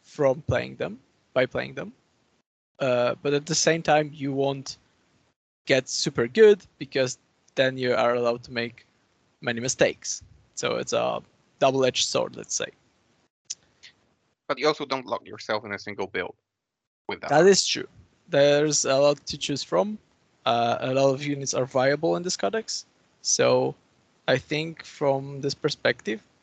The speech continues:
Speaker 1: I think it's still a pretty good choice. Um, I think Grey Knights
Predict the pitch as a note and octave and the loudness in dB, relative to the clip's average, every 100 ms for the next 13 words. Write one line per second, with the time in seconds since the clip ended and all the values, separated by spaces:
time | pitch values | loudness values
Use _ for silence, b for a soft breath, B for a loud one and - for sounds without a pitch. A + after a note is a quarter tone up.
0 | - C3 - D3+ D3 C#3 - - D3 C#3 | -2 -2 -2 -8 -6 -4 -4 -2 0 0
1 | B2+ - B2+ B2+ A#2+ - - - - - | 0 -2 -6 -6 -8 -8 -8 -8 -12 -18
2 | - _ _ _ _ _ _ _ _ - | -20 _ _ _ _ _ _ _ _ -6
3 | B2 B2 B2 - - _ _ _ _ _ | -4 -4 -6 -12 -20 _ _ _ _ _
4 | _ _ _ _ _ - D3 - A#3 D3+ | _ _ _ _ _ -4 -2 0 -2 -2
5 | C#3 C3 D#3 G3+ A#3+ | 2 2 2 -2 -4